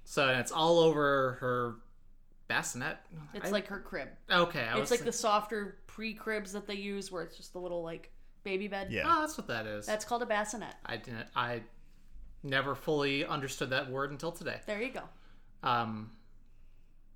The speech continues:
Speaker 1: but yeah, 'cause Mark didn't, uh, tighten the diaper enough, and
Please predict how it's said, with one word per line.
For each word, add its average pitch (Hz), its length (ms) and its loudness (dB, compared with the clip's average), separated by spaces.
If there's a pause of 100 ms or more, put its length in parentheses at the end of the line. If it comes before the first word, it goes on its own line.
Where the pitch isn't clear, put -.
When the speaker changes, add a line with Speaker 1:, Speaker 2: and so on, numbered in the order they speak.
(600)
Speaker 1:
but 139 100 2
yeah, 117 160 4
'cause 127 200 -4
Mark 156 400 0
didn't, 135 260 -2
uh, 120 180 2
tighten 120 380 -2
the 113 60 -6
diaper 113 400 0
enough, 107 400 -8 (300)
and 117 560 -2